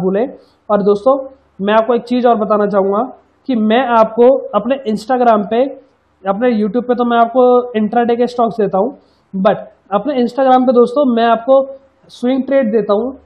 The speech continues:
अगर आप हमारे Instagram channel पे नहीं जुड़े हैं अभी तक तो Instagram channel पे भी जुड़ जाइए, और Telegram link भी मैंने अपने link description में दे रखी है, आप Telegram पे भी हमारे जुड़ सकते हैं, जिसमें हम आपको live market के अपडेट्स देते रहते हैं। तो मिलते हैं दोस्तों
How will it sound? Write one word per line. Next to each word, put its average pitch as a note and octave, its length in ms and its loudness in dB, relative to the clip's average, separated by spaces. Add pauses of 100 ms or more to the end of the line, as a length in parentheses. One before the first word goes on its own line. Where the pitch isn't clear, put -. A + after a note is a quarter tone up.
अगर G3+ 200 2
आप A3 200 2
हमारे A3 320 0
Instagram A3+ 460 -4
channel A3+ 180 -4
पे A3+ 100 -6
नहीं G#3 200 0
जुड़े G#3+ 180 -2
हैं G3+ 80 2
अभी G3 100 -2
तक - 300 -4
तो G3 160 -4
Instagram G#3+ 440 -4
channel G#3+ 180 -4
पे G#3+ 120 -6
भी G#3 80 -4
जुड़ G#3 140 -2
जाइए, G3+ 300 0 (380)
और G3 200 -4
Telegram A3 420 2
link A3+ 200 -2
भी A#3 100 -2
मैंने A3+ 180 0
अपने A3+ 200 -2
link A3 300 -4
description G#3+ 440 -6
में A3 100 -2
दे G#3 120 0
रखी G#3 220 -2
है, C4 100 -2
आप G#3 220 -4
Telegram G#3 420 0
पे G#3 120 -6
भी A3 60 -6
हमारे G#3+ 280 -2
जुड़ G3 180 -4
सकते F#3+ 280 -8
हैं, B3+ 100 -4 (360)
जिसमें G#3 260 -4
हम A#3+ 180 -2 (320)
आपको G#3 300 0
live A3 260 0
market A3 380 -4
के A#3 60 -2
अपडेट्स A3+ 440 -2 (320)
देते F#3+ 280 -2
रहते E3 240 -4
हैं। C3+ 140 -20 (400)
तो G#3 120 -2
मिलते G3+ 220 0
हैं B3 100 2
दोस्तों A#3 320 0